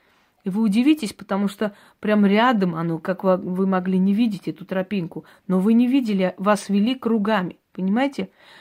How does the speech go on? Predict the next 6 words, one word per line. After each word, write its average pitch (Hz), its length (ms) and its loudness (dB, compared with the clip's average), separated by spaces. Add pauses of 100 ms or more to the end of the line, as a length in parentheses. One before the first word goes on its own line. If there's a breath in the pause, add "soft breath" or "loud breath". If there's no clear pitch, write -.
(680 loud breath)
Э, 196 260 -2 (1700)
лесные 262 460 4
силы, 220 340 0
лесные 226 440 0
духи, 190 440 -4
они, 202 380 0